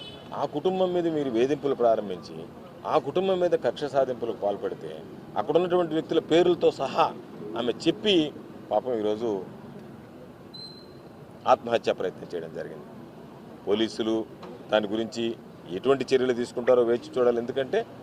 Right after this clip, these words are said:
పోలీసులు అసలు పట్టించుకుంటారా, కేసును నీరు గారుస్తారా కూడా తెలియనటువంటి పరిస్థితి ఉంది. కాబట్టి పోలీసులు కనుక దీని మీద సరైనటువంటి చర్యలు తీసుకోకపోతే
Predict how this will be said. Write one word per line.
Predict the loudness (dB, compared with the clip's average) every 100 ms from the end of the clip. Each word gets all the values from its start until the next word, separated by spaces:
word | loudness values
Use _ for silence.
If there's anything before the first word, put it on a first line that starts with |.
| -18 -16 -12 0
పోలీసులు | 4 4 4
అసలు | 2 0
పట్టించుకుంటారా, | -2 -8 -10 -8 2 4 6 4
కేసును | 2 -6 -6 -6
నీరు | -4 2
గారుస్తారా | 4 4 4 4 4
కూడా | 2 -2
తెలియనటువంటి | -2 -2 -2 -6 -8
పరిస్థితి | -10 -10 -8
ఉంది. | -6 -6 -8 -18 -18 -18 -2
కాబట్టి | 0 0 0 0 0 -2
పోలీసులు | 2 4 2 0 0
కనుక | 2 0 0
దీని | -2 -2
మీద | 0 0
సరైనటువంటి | 0 0 2 0 0 -4 -4 -2
చర్యలు | -2 -2
తీసుకోకపోతే | -6 -12 -4 -4 -2 -6 -2 -2